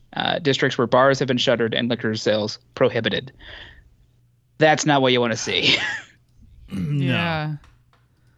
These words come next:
Speaker 2: That's, that's not the, like, the gain you see from, I can't remember what the videos I was seeing this week, um, YouTube was suggesting. It was like, "Oh, the abandoned arenas in the Amazon from past Olympics where, you
Speaker 1: Or
Speaker 2: know,
Speaker 1: earlier
Speaker 2: all
Speaker 1: from
Speaker 2: these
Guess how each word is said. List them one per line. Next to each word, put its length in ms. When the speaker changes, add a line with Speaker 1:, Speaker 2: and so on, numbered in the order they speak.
Speaker 2:
That's, 280
that's 360
not 240
the, 140
like, 400
the 100
gain 400
you 80
see 560
from, 400
I 80
can't 160
remember 160
what 120
the 60
videos 320
I 140
was 100
seeing 320
this 220
week, 400
um, 440
YouTube 340
was 120
suggesting. 360
It 60
was 80
like, 200
"Oh, 300
the 300
abandoned 720
arenas 520
in 120
the 140
Amazon 640
from 260
past 340
Olympics 600
where, 180
you 80
Speaker 1:
Or 60
Speaker 2:
know, 80
Speaker 1:
earlier 240
Speaker 2:
all 60
Speaker 1:
from 180
Speaker 2:
these 0